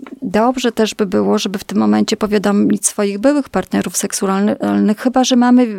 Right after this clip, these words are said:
pewność, że to, to nie mogło się wcześniej zadziać, tak? Także, y, na pewno bardzo ważne jest szukanie wsparcia. I tak jak mówię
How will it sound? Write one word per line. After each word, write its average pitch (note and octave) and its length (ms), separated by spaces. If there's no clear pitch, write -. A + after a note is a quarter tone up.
pewność, C4+ 480
że G#3+ 80
to, A#3+ 240
to - 160
nie A#3+ 140
mogło A3 340
się F3+ 140
wcześniej F#3 380
zadziać, F3+ 420
tak? A3 260
Także, G#3 560
y, G3+ 360
na G#3+ 200
pewno C4 640
bardzo C4 500
ważne G#3+ 440
jest G3+ 260
szukanie G3+ 420
wsparcia. - 680
I C4+ 100
tak D4 180
jak C#4 160
mówię G#3 460